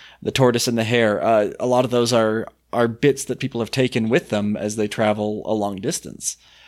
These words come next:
Uh, and so it feels like that could have been part of where this story came from because it's part of the identity of Brazil.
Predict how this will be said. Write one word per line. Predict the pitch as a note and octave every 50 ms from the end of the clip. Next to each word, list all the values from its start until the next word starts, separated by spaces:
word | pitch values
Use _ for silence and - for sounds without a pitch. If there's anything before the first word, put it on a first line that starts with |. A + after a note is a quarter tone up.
| - - - _ -
Uh, | - F#2+ G2 F#2 F2 E2 D2 -
and | A2+ A#2 A2+ G#2+
so | - B2+ A2+ A2 A2
it | G#2+ G#2 -
feels | - - D3+ D#3+ E3 D#3+ D#3+ C#3 C#3
like | C#3 C3+ C3 B2+ - - -
that | - C#3+ C#3+ C#3 B2 - - -
could | - E3+ D3+
have | D3+ C3 B2 A#2
been | A#2+ D3 D3+ C#3 C3+ C3 C3 B2+ B2 G2
part | - - - D3+ D3 C3 G#2+
of | A#2 A#2+
where | B2 A2+
this | A2+ A2+ -
story | - C3 A2+ A2 G#2+
came | - D#3 F3 F#3
from | E3+ - - A2+ G2+ B2 B2+ - - -
because | D3+ C#3 C#3+
it's | C#3 B2+ -
part | - C#3 C#3
of | C3+ B2
the | C3 B2
identity | A2 A2 A#2+ A#2+ A#2+ A#2 A#2 A2+
of | G#2 F2+
Brazil. | F#2 G#2 G#2+ B2 E3+ E3 - G1+ G1+ -